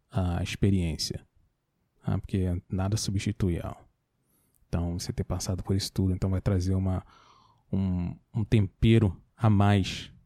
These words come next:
pra esse curso aí que você tá lançando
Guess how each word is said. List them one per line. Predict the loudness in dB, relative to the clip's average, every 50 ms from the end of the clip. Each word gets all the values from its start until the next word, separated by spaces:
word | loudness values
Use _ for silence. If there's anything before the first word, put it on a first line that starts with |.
| _ _
pra | -2 -2
esse | -2 -2 -4
curso | -6 -6 -2 -2 -2 -2 0 -2
aí | -2 -2 -2 -4
que | -6 -6 -4 -4 -4 -4 -6 -10 -6 -4
você | -4 -2 -2 -4
tá | -4 -4
lançando | -4 -2 -4 -4 -2 -2 0 0 -2 -2 -4